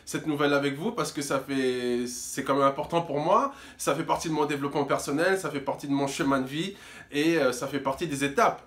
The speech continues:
importantes, ça fait partie des étapes super importantes de ma vie que j'ai envie de partager. J'ai envie de partager cette joie et cette émotion. Voilà, donc je vais pas faire de longueur parce que je vais aller retrouver mon fils. <laughs> Excusez-moi. Donc on se retrouve très bientôt pour une nouvelle vidéo.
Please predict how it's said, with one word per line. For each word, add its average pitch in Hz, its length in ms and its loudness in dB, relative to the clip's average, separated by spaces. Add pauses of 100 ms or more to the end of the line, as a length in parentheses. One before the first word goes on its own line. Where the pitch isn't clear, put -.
importantes, - 720 -6 (100)
ça 135 160 -4
fait 143 140 -4
partie 143 300 -2
des 131 180 -4
étapes 135 420 2 (220)
super 165 480 -2
importantes 139 500 -2
de 127 140 -2
ma 123 160 0
vie 151 320 -4
que 135 140 -6
j'ai 123 140 -2
envie 127 200 -2
de - 60 -12
partager. 127 580 -4 (280)
J'ai 123 80 -2
envie 135 120 -2
de 135 60 -10
partager 120 340 -4
cette 120 200 -6
joie 135 320 2
et 127 40 -10
cette 135 200 -4
émotion. 131 400 0 (320)
Voilà, 147 320 4
donc 156 180 -2
je 165 140 -4
vais 185 60 0
pas 185 120 4
faire 185 120 0
de 180 80 2
longueur 170 360 4
parce 160 140 -6
que 143 80 -6
je 131 60 -6
vais 131 60 2
aller 127 80 4
retrouver 127 280 -2
mon 127 120 0
fils. 240 380 -2 (440)
<laughs> - 480 -4
Excusez-moi. 131 580 0 (340)
Donc 160 200 4
on 170 60 -2
se - 100 -6
retrouve 160 280 -2
très 165 180 2
bientôt 156 300 2
pour 147 180 -2
une 143 60 4
nouvelle 143 240 0
vidéo. 135 400 -2